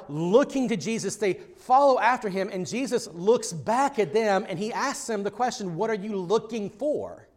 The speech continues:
Do you see the emphasis on seeing? Jesus is not asking them necessarily, "What are you looking for in terms of physical things?" He's asking them, "What are you looking for internally? What are you looking for for your soul?" This is really what's happening here when he asks them this question. These,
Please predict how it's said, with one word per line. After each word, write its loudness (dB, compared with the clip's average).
Do -6
you -2
see -8
the -6
emphasis -6
on -4
seeing? -8
Jesus -6
is -4
not -4
asking -2
them -4
necessarily, 0
"What 0
are -4
you -2
looking -4
for -4
in -6
terms -6
of -6
physical 0
things?" -6
He's -6
asking -2
them, -2
"What 0
are -4
you -2
looking -2
for -2
internally? -12
What -6
are -2
you -2
looking -4
for -2
for -4
your -6
soul?" 2
This 2
is -8
really 0
what's 2
happening -4
here -2
when -2
he -4
asks -6
them -4
this -4
question. -4
These, 0